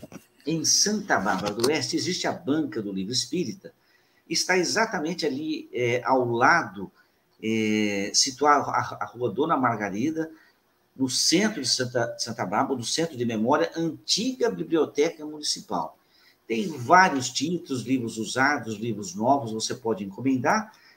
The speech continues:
Enfim, valorize essa Banca do Livro Espírita ao lado do Centro de Memória, antiga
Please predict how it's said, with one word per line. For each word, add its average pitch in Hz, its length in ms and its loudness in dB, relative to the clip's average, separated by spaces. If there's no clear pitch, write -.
Enfim, 202 500 0
valorize 196 1160 4
essa 170 420 2
Banca 202 640 0
do 156 140 -2
Livro 135 220 0
Espírita 160 680 -6
ao 175 260 6
lado 160 500 8
do 147 140 -8
Centro 247 400 2
de 202 80 -4
Memória, 131 640 2
antiga 160 880 -4